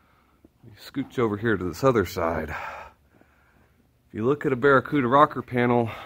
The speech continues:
it's not straight like that. It's got a nice curve to it.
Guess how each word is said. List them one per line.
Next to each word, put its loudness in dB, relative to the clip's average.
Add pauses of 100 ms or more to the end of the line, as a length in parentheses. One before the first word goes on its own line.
(1160)
it's -20
not -6
straight -8
like -14
that. -8
It's -12
got -4
a -4
nice 0
curve -4
to -8
it. -10